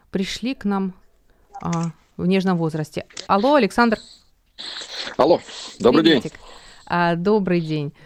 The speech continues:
Speaker 1: Так, м, вот, всё, теперь я готова говорить. Александр, я тут позволила себе высказаться, что не только психологи ужасно любят говорить о мыслях,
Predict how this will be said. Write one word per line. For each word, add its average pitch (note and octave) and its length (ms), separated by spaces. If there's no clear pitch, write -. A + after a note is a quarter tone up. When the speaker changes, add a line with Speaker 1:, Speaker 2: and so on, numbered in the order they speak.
Speaker 1:
Так, E3+ 480
м, D#3 440
вот, D#3+ 280
всё, - 280
теперь F#3 260
я F#3 60
готова E3+ 360
говорить. D3+ 460
Александр, A#3 480
я B3+ 200
тут D4+ 320
позволила C4 480
себе B3 300
высказаться, F3 680
что G#3 540
не G#3 160
только D4+ 300
психологи A#3+ 600
ужасно G3 380
любят F#3 300
говорить F#3 400
о F3+ 80
мыслях, G3+ 600